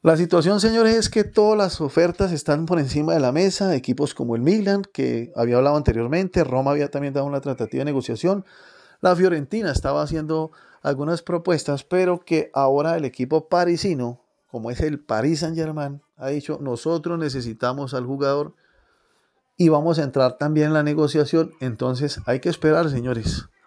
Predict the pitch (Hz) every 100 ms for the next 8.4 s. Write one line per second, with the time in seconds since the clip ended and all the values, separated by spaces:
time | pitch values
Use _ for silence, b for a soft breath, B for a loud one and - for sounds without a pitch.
0 | - 123 - 143 156 143 135 147 127 127
1 | 110 117 123 135 - b b b b b
2 | - 165 165 156 147 143 131 120 135 180
3 | 190 165 156 135 135 135 135 123 117 113
4 | 120 131 b b b b b b _ -
5 | 139 143 - 156 131 117 - 127 127 156
6 | 151 120 117 117 - 143 151 139 147 -
7 | - 131 165 170 - 180 - - 127 113
8 | 139 147 147